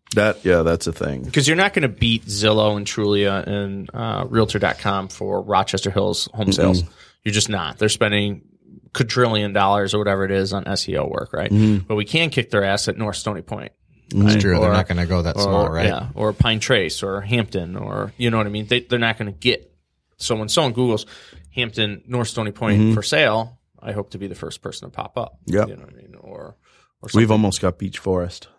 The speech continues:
Speaker 1: That's what we're aimed at right now.
Speaker 3: Beach Forest?
Speaker 1: Yeah, yeah.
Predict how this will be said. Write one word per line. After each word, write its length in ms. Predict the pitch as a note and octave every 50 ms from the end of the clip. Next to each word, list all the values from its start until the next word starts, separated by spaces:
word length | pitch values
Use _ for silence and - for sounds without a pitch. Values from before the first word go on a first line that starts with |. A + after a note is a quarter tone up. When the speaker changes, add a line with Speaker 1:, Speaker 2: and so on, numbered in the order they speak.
| _
Speaker 1:
That's 200 | - G2 - -
what 100 | - -
we're 160 | - E2 E2
aimed 220 | E2+ F2 F2 F#2 -
at 180 | D#2+ E2 -
right 140 | E2 E2+ -
now. 80 | G2 F2
Speaker 3:
Beach 240 | F2 G#2+ F2+ - -
Forest? 440 | - G#2 G2+ G#2+ A#2 B2 - -
Speaker 1:
Yeah, 280 | - D2 D#2+ G2+ A2+ F#2+
yeah. 240 | D2 D#2 F#2 G2+ -